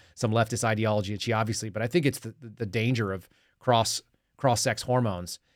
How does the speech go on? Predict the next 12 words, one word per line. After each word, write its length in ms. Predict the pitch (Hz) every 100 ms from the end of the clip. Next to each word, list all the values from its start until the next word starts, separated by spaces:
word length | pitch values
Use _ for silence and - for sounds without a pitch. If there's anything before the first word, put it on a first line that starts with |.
| _ -
in 240 | 117 107
bodies 460 | - 117 117 117 95
that 160 | 113
were 80 | 113
meant 360 | 107 104 - - _ -
not 260 | 131 123 -
to 100 | 131
receive 320 | 117 113 98
that 160 | 101
sort 200 | - 104
of 60 | 95
thing. 200 | - -